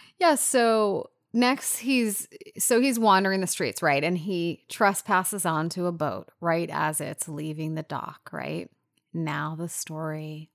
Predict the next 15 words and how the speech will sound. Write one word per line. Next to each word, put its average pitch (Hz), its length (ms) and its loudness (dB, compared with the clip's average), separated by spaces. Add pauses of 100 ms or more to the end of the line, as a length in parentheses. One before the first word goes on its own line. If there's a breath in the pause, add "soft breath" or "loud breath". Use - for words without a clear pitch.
(340)
begins. - 1080 -14
So 240 560 4 (560 loud breath)
we 240 120 0
see 247 640 -2 (300)
nothing 247 420 4
that 254 160 2
transpires, 160 1080 -2 (100)
only 202 300 2
that 180 280 2
he's 185 260 -4
waking 185 400 0
up 170 360 0
in 190 160 0
a 170 80 0
bunk 156 520 -2